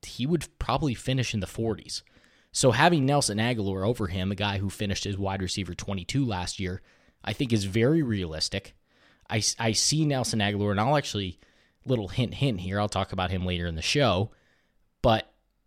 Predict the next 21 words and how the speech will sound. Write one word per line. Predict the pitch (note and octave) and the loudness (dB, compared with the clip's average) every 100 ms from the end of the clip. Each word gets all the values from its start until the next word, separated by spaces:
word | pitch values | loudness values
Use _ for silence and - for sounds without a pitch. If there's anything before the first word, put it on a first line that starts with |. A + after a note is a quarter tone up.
| _ _ | _ _
he's, | G#2+ - - D3 A2 - | _ -12 -2 -2 -2 -4
if | C#3 - | -4 -2
he | F#3 | -2
plays | F#3+ D#3+ - | 4 4 4
sixteen | B2+ - A2 G2 | 0 0 0 0
games – | F#2 B2+ G#2 E2 - - _ _ _ - | 2 4 2 0 -6 -6 _ _ _ -4
I | |
mean, | A2 G#2 F#2+ | 0 0 0
we're | G2 E3+ C#4+ | 0 0 2
looking | C#4+ F#3+ | 2 2
at | D#3+ G#2+ | 2 2
a | F2+ _ | 0 _
borderline, | C#3 C3 C#3 C3 A2+ A2+ A2+ A2 G#2 F2+ E2 - _ _ _ _ _ _ _ | 0 0 0 0 0 0 2 2 2 0 -4 -12 _ _ _ _ _ _ _
uh, | - - - - - - _ - | -14 -10 -12 -12 -20 -20 _ -8
probably | - G3+ E4 | 0 2 4
a | A#2+ | 4
very | G2+ C3+ B2+ | 4 2 2
high | F#2 - A2+ A2 | 0 4 6 6
wide | G2 G2 F#2+ | 4 2 2
receiver | F#2 G#2+ F#2 | -4 -4 -6
two | F2+ - G#2 F2 D#2+ | -4 -2 0 0 -4